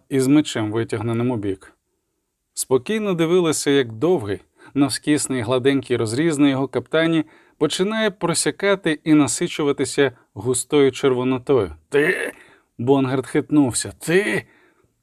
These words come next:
Кинувся на неї, був уже повільним і некмітливим. Вона втекла стрибком назад, а він не втримав рівноваги, упав на коліно, але й коліном не втрапив на балку, а дерево було вже мокрим і слизьким.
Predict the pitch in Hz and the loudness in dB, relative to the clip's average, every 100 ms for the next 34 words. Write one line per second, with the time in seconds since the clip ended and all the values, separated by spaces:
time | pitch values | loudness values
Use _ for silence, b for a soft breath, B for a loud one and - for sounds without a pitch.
0 | _ - 170 165 139 - 156 156 139 113 | _ -2 2 4 2 2 4 4 4 0
1 | 87 - 127 160 160 151 156 - 147 131 | -6 -4 -2 0 0 2 0 2 2 4
2 | 175 156 104 113 135 131 147 139 127 113 | 4 2 0 -2 -2 -2 -2 -2 0 0
3 | 98 85 b b b b b 170 220 - | -4 -12 b b b b b -6 -6 -4
4 | 180 143 170 208 - 135 127 151 143 127 | -4 -2 0 0 0 -2 0 0 2 0
5 | 117 165 151 _ _ _ - 131 165 240 | 2 2 0 _ _ _ -4 -2 0 -2
6 | 226 - 226 240 - 147 139 139 147 151 | -4 -4 -4 -2 0 0 2 2 2 4
7 | 131 123 98 107 117 151 135 131 123 139 | 2 0 -4 -8 -2 0 0 -4 0 2
8 | 185 127 95 b b b 143 196 208 - | 4 2 -2 b b b -6 -2 -2 2
9 | 185 240 190 120 123 - 147 127 123 151 | 2 4 2 2 0 0 -2 0 2 2
10 | 156 135 107 120 123 139 185 135 123 127 | 4 2 2 0 2 2 4 2 2 2
11 | 143 123 135 143 160 - 110 120 - 143 | 4 4 4 4 2 0 -2 -2 0 0
12 | 135 - 143 107 | 0 0 0 0